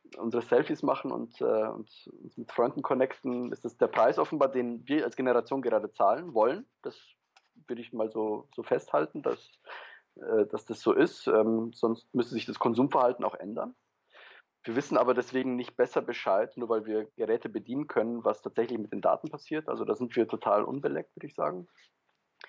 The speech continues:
Insofern weltoffen ja, aber mei, ich würd sagen, auf so einer kulturellen Ebene würde ich dir recht geben. Dass man so sagt, okay, pass auf, äh, früher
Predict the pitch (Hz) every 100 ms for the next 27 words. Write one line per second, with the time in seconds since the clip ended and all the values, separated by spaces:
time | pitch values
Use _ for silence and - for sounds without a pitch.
0 | - - _ - 139 143 123 160 - 139
1 | 143 110 117 175 - 135 123 123 131 _
2 | _ _ _ _ _ _ - 127 151 -
3 | - 135 - 127 135 135 131 127 - -
4 | 139 131 123 123 120 - _ _ - 185
5 | 190 165 147 139 147 160 135 127 123 110
6 | 98 - - 62 - _ - 131 117 110
7 | 117 117 101 - 139 143 113 - 123 131
8 | 135 135 - 107 107 107 - - - -
9 | _ _ - - 135 139 131 131